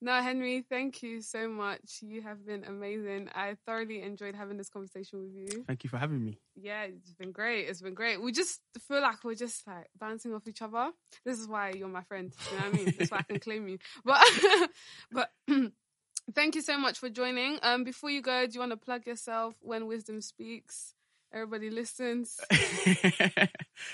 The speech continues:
Speaker 2: Um, got some things coming out real soon. Um, so stay tuned for that.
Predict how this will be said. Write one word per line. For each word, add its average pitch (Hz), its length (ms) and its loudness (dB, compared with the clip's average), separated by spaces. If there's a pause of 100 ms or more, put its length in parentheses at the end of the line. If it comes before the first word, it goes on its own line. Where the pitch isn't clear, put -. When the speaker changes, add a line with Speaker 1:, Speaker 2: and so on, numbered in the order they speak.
(340)
Speaker 2:
Um, 135 540 8 (440)
got - 140 6
some 147 160 6
things 139 220 4
coming 123 260 2
out 110 140 -2
real 123 160 2
soon. 135 320 2 (580)
Um, 117 240 -2
so 113 520 -2 (360)
stay 131 240 0
tuned 123 300 -2
for 123 100 -4
that. 120 200 -2